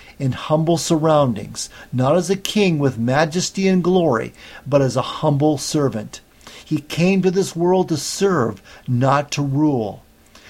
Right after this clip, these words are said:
He made himself of no reputation, taking on the form of a servant, and coming in the likeness of men, and being found in the appearance as a man,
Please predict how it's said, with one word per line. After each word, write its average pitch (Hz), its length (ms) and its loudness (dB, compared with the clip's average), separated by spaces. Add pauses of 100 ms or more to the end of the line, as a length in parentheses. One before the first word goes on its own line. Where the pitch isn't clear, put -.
(140)
He 160 220 -2
made 160 280 0
himself 175 520 -2
of 131 200 -2
no 160 320 0
reputation, 147 960 -4 (380)
taking 175 420 0
on 180 200 2
the 175 100 2
form 175 420 0
of 160 140 2
a 156 40 0
servant, 143 640 -4 (300)
and 139 220 -6
coming 185 420 2
in 190 140 2
the 185 100 2
likeness 175 540 0
of 156 140 0
men, 139 400 -4 (220)
and 139 200 -4
being 180 240 0
found 190 480 -2
in 185 100 0
the 190 140 0
appearance 180 560 -4
as 151 240 -2
a 156 40 0
man, 143 460 -4